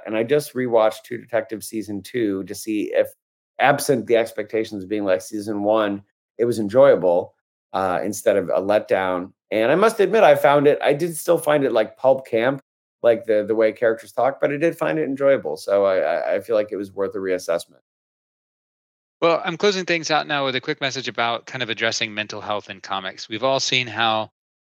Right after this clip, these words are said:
Speaker 2: you know, the, the sadness of, you know, the comics broke me hashtag spread, you know, with, and writers are now going on strike too. So now more than ever, creators need to carve out that time to take care of themselves, you know, in an industry that at times can be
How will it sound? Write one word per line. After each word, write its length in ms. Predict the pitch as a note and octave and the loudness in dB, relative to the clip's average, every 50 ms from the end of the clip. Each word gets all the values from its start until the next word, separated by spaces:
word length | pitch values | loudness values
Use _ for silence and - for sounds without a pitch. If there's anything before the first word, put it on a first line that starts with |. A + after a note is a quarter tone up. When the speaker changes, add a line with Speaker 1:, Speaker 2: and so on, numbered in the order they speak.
| _ _ _ | _ _ _
Speaker 2:
you 60 | - | -2
know, 140 | A2 G#2+ G#2 | -2 -2 -2
the, 140 | F#2+ G2+ A2 | -2 -4 -6
the 120 | B2+ B2 | -4 -4
sadness 480 | A2 - - B2 B2+ B2 B2+ A#2 - - | -2 0 2 2 2 0 0 -2 -2 -2
of, 260 | A#2+ A2 G#2+ G2 - _ | -2 -2 -2 -4 -8 _
you 100 | - A2+ | -10 -10
know, 100 | G#2+ G2+ | -8 -8
the 80 | G2 G2 | -10 -10
comics 360 | - - A#2+ A#2 A2+ G#2 - | -6 -6 -6 -4 -6 -8 -6
broke 180 | - G#2+ G#2+ | -6 -6 -6
me 140 | A2+ A2+ G#2+ | -4 -6 -6
hashtag 600 | G2 G#2 C#3 C#3 B2+ - - C3 C3+ C3 B2 A2+ A2+ | -4 -4 -4 -4 -4 -4 -4 -4 -4 -4 -4 -4 -6
spread, 420 | - - - A#2 A2+ A2+ G#2+ G2+ G2+ _ _ _ _ _ - | -8 -4 -2 -2 -2 -2 -4 -6 _ _ _ _ _ _ -12
you 60 | A2 | -8
know, 180 | G#2 G#2 G2+ G2+ | -8 -6 -8 -8
with, 240 | G2 G2+ G#2+ G#2 - _ _ _ _ _ _ _ _ _ _ | -6 -6 -6 -8 -8 _ _ _ _ _ _ _ _ _ _
and 120 | A2 G#2+ A2 | -6 -2 2
writers 300 | A2 A#2 B2 C3 B2 A#2+ | 2 2 4 2 0 0
are 60 | A#2 | 0
now 180 | A#2 A2+ A2+ | 0 0 0
going 260 | A2+ A2 A2+ A2 A2 G#2+ | -2 -4 -6 -6 -6 -6
on 140 | G#2 G#2 | -6 -4
strike 480 | G#2 - - D#3 D#3 D#3 D#3+ D#3 D3+ _ | -4 -2 -2 0 2 2 2 2 0 _
too. 400 | - - D#3+ D#3 D3+ D3 D3 C#3 | -4 -2 0 0 0 -2 -4 -4
So 400 | - - - A#2+ A#2 A2+ A2 - - _ _ _ _ _ | -4 -4 -2 -2 -2 -2 -4 -8 -12 _ _ _ _ _
now 160 | - D3 E3 E3 | 0 0 0 0
more 220 | D#3+ D#3 D#3 D3 | -2 -2 -4 -4
than 160 | C3+ C3+ B2+ | -2 -2 -2
ever, 180 | B2 B2 B2 A#2+ | -2 -2 -2 -4
creators 420 | - - B2 A#2+ A2+ A#2 A2+ - | -4 -4 -2 -2 -2 -2 -4 -6
need 120 | A#2+ A#2 G#2 | -8 -10 -10
to 80 | A2 | -10
carve 240 | - - A2 A2+ G#2+ | -8 -6 -6 -6 -4
out 160 | G#2+ G2+ - | -6 -6 -6
that 180 | G#2 - - - | -6 -8 -8 -6
time 320 | - D#3+ D#3+ D3+ D3+ C#3+ | -4 -4 -2 -2 -4 -4
to 140 | - - - | -8 -12 -6
take 180 | - A2 G#2+ - | -6 -4 -4 -4
care 160 | - B2 B2+ | -2 -2 -2
of 60 | C3 | -2
themselves, 640 | B2+ B2 A#2 - B2+ A#2+ A#2 A#2 A#2 A2+ A2 - - - _ _ _ _ | -2 -4 -4 -2 -2 0 -2 -2 -4 -6 -8 -12 -12 -14 _ _ _ _
you 100 | A2+ G#2 | -10 -10
know, 240 | G2 G2+ G2+ G#2 - - | -8 -8 -10 -10 -12 -14
in 260 | B2 A#2 A#2+ A#2+ B2 | -14 -14 -12 -10 -10
an 100 | B2 A#2+ | -8 -6
industry 460 | B2+ B2+ B2 A#2+ - - - A#2 A2+ | -6 -6 -4 -6 -4 -2 -2 -2 -2
that 140 | G#2+ G#2+ G#2 | 0 0 -2
at 100 | G#2+ - | -2 -2
times 260 | G#2+ G#2 G2+ G2+ - | -4 -6 -6 -6 -8
can 120 | - A2 | -12 -10
be 240 | - - G2 F#2+ - | -10 -10 -10 -10 -12